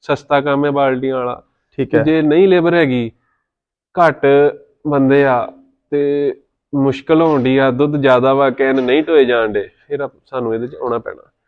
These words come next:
Speaker 1: ਫਿਰ ਵੀ ਮੈਂ ਸਮਝਦਾ ਕਿ ਜੇ ਪਾਰਲਰ ਕਿਸੇ ਨੇ ਲਾਉਣਾ ਤੇ ਹਜ਼ਾਰ ਲੀਟਰ ਤੋਂ ਉੱਤੇ ਆ ਕੇ ਲਵਾਵੇ।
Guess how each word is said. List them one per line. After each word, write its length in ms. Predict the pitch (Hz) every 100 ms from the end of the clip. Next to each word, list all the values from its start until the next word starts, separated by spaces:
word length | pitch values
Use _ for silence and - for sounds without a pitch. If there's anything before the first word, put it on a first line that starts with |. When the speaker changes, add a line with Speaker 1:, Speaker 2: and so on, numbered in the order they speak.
| _ _ _ _ -
Speaker 1:
ਫਿਰ 200 | 156 185
ਵੀ 120 | 190
ਮੈਂ 240 | 175 160 147
ਸਮਝਦਾ 420 | 151 156 151 147
ਕਿ 280 | 160 175 - -
ਜੇ 140 | 135 135
ਪਾਰਲਰ 460 | 135 123 127 131
ਕਿਸੇ 180 | 135 127
ਨੇ 100 | 131
ਲਾਉਣਾ 400 | 123 117 123 127
ਤੇ 120 | 131
ਹਜ਼ਾਰ 320 | 131 139 127
ਲੀਟਰ 260 | 107 101 -
ਤੋਂ 140 | -
ਉੱਤੇ 200 | 107 -
ਆ 80 | 107
ਕੇ 120 | -
ਲਵਾਵੇ। 320 | - 52 -